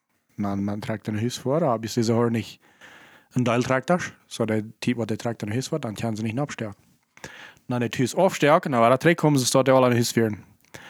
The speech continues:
Ist alle Huis vor, dann die du anfangen, der einen Drasch kostet, der,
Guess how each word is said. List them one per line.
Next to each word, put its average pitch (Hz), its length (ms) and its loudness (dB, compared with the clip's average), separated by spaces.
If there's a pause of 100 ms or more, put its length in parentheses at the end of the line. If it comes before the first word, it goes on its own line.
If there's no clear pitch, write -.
(200)
Ist - 140 -4
alle 123 200 2
Huis 160 160 2
vor, 139 280 4
dann 120 240 0
die 117 100 2
du 120 160 4
anfangen, 117 720 0
der 110 80 0
einen 107 280 -4
Drasch 113 320 -2
kostet, - 360 -10
der, 104 180 -8